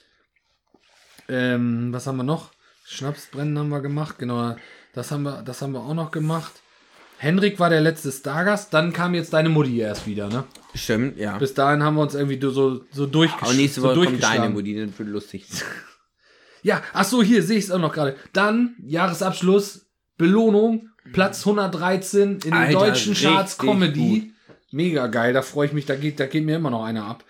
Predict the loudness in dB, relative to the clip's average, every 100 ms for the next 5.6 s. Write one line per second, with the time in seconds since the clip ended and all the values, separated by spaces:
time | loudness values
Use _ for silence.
0 | -20 _ -12 -4 -4 -4 -8 -6 -6 -4
1 | 0 0 0 -8 _ _ _ _ _ _
2 | _ _ -2 0 2 2 -2 -10 _ _
3 | _ _ _ -2 0 0 2 4 4 2
4 | 0 0 0 0 0 0 0 -2 -4 -6
5 | -6 -6 -6 -8 -8